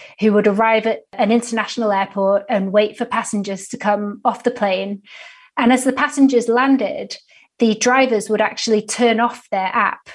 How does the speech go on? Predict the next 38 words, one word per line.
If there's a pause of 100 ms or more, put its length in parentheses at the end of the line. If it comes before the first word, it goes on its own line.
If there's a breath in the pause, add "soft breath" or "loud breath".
(360)
that
indicates
their
availability. (280)
And
in
doing
that,
they
would
wait (100)
and
they
would
generate
surge
pricing, (240)
at
which
point
they
would
turn
the
app
back
on,
and
then
they'll
take (340)
passengers
home.
And
the
passengers
obviously
pay